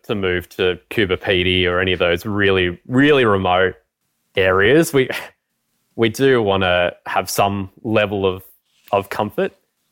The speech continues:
So, yeah, we, we, we don't plan to, to live off grid. We, we do wanna have water, we wanna have power,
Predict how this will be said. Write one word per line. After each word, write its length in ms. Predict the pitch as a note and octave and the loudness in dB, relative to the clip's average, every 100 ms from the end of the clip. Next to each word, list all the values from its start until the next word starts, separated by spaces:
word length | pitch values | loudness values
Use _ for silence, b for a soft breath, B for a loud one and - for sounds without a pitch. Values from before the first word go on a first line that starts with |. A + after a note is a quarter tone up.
| _ | _
So, 420 | - A#2 F#2+ F#2+ - _ | -4 0 2 0 -2 _
yeah, 180 | G#2+ G2 | -4 -2
we, 180 | A2 B2+ | -2 0
we, 200 | B2+ C3 | -2 -2
we 120 | C#3+ | -4
don't 300 | B2 D#3+ C#3 - _ _ - | 0 0 0 -6 _ _ -4
plan 240 | F#2 F2 | -2 -2
to, 300 | - F#2+ F2+ | -4 -2 -2
to 160 | F2+ G2 | -2 -4
live 320 | F2+ E2+ - - | -2 -2 -4 -6
off 180 | F#2 - | -6 -4
grid. 280 | - F2+ E2+ | -2 -2 -2
We, 300 | F#2 F2 F2 G2+ | -4 -4 -6 -6
we 100 | F#2 | -2
do 180 | G#2+ | 0
wanna 160 | F2+ E2 | 0 0
have 160 | F2 E2+ | -2 -4
water, 380 | E2 E2+ F2 | -4 0 0
we 120 | F2 F2+ | 2 0
wanna 180 | F2 | 0
have 160 | E2 - | -4 -8
power, 600 | - E2 D#2+ E2 E2 E2+ | -4 -2 0 0 0 -2